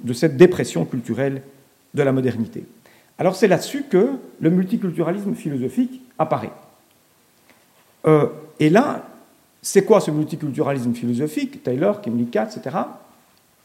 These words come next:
C'est une tentative de contrer ce multiculturalisme différentialiste et communautariste. Les philosophes multiculturalistes font le pari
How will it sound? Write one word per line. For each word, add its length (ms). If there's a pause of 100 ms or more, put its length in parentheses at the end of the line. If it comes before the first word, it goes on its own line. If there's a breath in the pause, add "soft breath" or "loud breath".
(440 soft breath)
C'est 180
une 120
tentative 440
de 100
contrer 520 (340)
ce 140
multiculturalisme 880 (100)
différentialiste 840
et 80
communautariste. 720 (580 soft breath)
Les 120
philosophes 440
multiculturalistes 920
font 200
le 100
pari 320